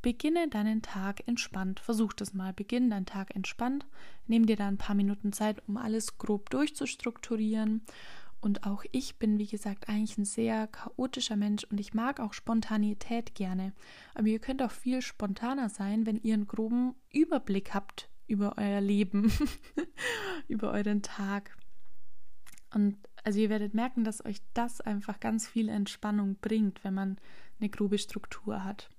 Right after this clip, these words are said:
Und das sag ich, die wirklich voll unstrukturiert ist in vielen Dingen. <laughs> Genau, bei all dem gönn dir dann auch genug Pausen, achte auf deine Bedürfnisse, sag auch mal Nein, wenn dir was zu viel wird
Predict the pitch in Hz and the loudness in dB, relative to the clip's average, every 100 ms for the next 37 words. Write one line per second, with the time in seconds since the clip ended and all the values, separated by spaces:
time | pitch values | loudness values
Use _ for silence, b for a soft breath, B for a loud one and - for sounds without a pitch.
0 | - - 208 202 - 190 - 247 247 - | -20 -4 -2 -2 -2 -6 -2 -2 -2 -4
1 | 208 220 233 226 208 - - 226 220 240 | 0 0 2 -2 -2 -6 -2 2 4 2
2 | 247 - 208 - 190 196 196 202 - 202 | 0 -2 -6 -4 -2 -2 -4 -4 -2 -2
3 | - 202 202 214 214 214 - 254 - 311 | 0 0 -2 -2 -2 -4 -4 -6 -4 -4
4 | 330 B B - - - 196 196 202 - | -4 B B -14 -10 -2 -2 -2 -4 -6
5 | 220 208 233 247 240 233 226 233 214 208 | -4 -2 2 2 2 2 2 0 0 2
6 | 214 208 202 214 - 202 190 - 196 196 | 2 0 0 0 -2 -2 -2 -2 -2 -4
7 | - 269 294 320 311 311 - b b b | -2 0 0 0 -2 -4 -14 b b b
8 | b - 214 - 202 190 196 202 208 214 | b -4 -4 -2 -2 -2 0 0 0 -2
9 | 294 294 277 254 233 190 - 196 202 190 | -2 -2 -2 -2 -4 -4 -6 -4 -4 0
10 | 196 233 285 294 277 254 247 - 226 - | 2 2 2 2 2 2 -2 -4 -8 -4
11 | 220 226 - | -4 -2 -6